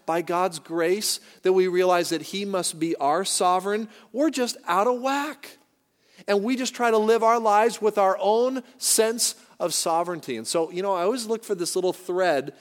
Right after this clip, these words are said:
And by the way, did you notice in our text there's no mention of Christ, there's no mention of the gospel,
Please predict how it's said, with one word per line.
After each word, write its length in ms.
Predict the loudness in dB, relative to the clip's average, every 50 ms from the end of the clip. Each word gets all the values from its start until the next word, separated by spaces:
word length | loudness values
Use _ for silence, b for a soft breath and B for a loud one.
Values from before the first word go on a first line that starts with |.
| B B B B
And 140 | -2 0
by 120 | 2 2 4
the 80 | 4
way, 160 | 2 2 2 0
did 220 | 0 -4 -4 -4
you 60 | -4
notice 320 | -2 0 0 -2 -2 -4 -4
in 80 | -2
our 100 | -2 -2
text 340 | -4 -2 -2 -2 -2 -2 -4
there's 160 | -4 -4 -4
no 140 | -4 -4 -2
mention 340 | -2 -2 -4 -4 -6 -8 -8
of 120 | -10 -8
Christ, 340 | -4 -2 0 0 0 -2 -4
there's 160 | -8 -8 -6
no 120 | -4 -4 -2
mention 340 | -2 -4 -4 -6 -8 -8
of 100 | -8 -6
the 60 | -6 -4
gospel, 520 | -2 0 0 0 -2 -2 -2 -4 -4